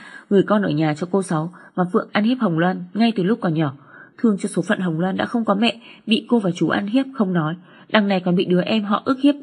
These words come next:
trong chính ngôi nhà của mình. Nhiều người còn bình luận, sự ghen tức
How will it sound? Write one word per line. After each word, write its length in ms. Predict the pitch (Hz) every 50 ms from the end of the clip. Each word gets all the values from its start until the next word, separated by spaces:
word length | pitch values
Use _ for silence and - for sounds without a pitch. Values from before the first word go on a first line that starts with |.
| -
trong 120 | - 202 180
chính 180 | 180 - 165 156
ngôi 140 | 180 196 185
nhà 160 | 175 165 151
của 120 | 147 -
mình. 220 | 135 139 165 156 147 - - - - - - - - _
Nhiều 140 | - - -
người 140 | 202 202 196 185
còn 120 | 208 196
bình 160 | 196 202 196
luận, 140 | 220 226 220 - - - - - -
sự 140 | - - -
ghen 200 | 214 226 226 220
tức 140 | 220 285 294